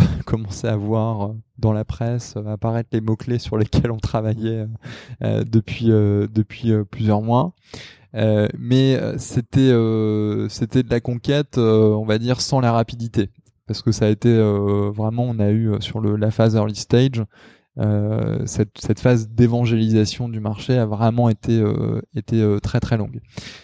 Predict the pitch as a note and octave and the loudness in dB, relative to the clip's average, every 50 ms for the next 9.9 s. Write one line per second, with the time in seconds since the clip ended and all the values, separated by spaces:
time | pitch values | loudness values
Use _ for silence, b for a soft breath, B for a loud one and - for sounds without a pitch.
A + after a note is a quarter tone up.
0 | B B B - A2+ G#2 A#2+ A#2 A#2 A#2 A2+ - - - - C#3 C#3 C#3 C#3 C#3+ | B B B -4 -2 0 2 4 2 2 2 -2 -8 -10 -6 -2 2 4 4 6
1 | C3+ A#2 A#2+ A#2+ A#2+ A#2+ B2 B2+ C3 B2+ B2+ B2+ B2 C3 C#3 C3 A#2+ A#2 A2 A2 | 4 4 4 2 2 2 2 2 0 0 0 0 -2 -2 -2 -2 0 0 0 0
2 | G#2 A2+ A#2+ A#2 A#2 A#2+ A#2 - B2 A#2+ - - B2 A#2 A#2+ B2 A#2 A#2 A2+ A2+ | 0 0 0 2 2 2 0 0 -4 -6 -2 0 0 2 0 0 0 -2 -2 0
3 | A2+ A2+ A#2 A#2+ C3+ C#3+ D#3 D#3 C3+ - - A#2+ A2+ A#2 A#2 A2 A2+ B2 B2 B2 | 0 0 2 2 0 0 -2 -2 -4 -4 -2 0 2 2 2 4 4 4 4 4
4 | B2 A#2+ A#2 A#2 - - C3 A2 G#2+ G#2 G#2+ G#2+ G#2 A2+ A2 A2 A2 - G#2+ - | 4 4 2 -2 -4 -2 -2 0 0 2 0 0 -2 -4 -8 -10 -10 -10 -12 -12
5 | - - - A2 G#2+ - - A#2 A2+ - - - A2+ A2 A2+ A2 A2 A2 A2 A2 | -14 -10 -10 -8 -2 2 2 2 2 2 -4 -6 -4 -2 -2 -2 -2 -2 -2 -4
6 | A2 b b b b b b b b b b b _ _ F3+ - - E3+ - - | -6 b b b b b b b b b b b _ _ -16 -14 -12 -12 -12 -12
7 | D#3 E3+ E3 F#3 - - A#3 G#3+ G#3 - - G#3 A3 A3+ _ _ _ _ _ _ | -12 -14 -16 -16 -18 -20 _ -20 -20 -20 -20 _ _ _ _ _ _ _ _ _
8 | _ _ _ - A#2 A#2+ B2+ C3 B2 B2+ C3+ B2+ B2+ B2+ - - C3+ A#2+ - - | _ _ _ -4 2 4 4 4 4 2 0 0 0 -2 -2 -2 -4 -4 -2 -4
9 | A#2 A2 - C3 C3 C3+ C#3 - - - - - C3+ B2+ C3 B2 A#2+ | -6 0 2 4 4 4 2 0 -4 -4 0 2 2 4 4 4 2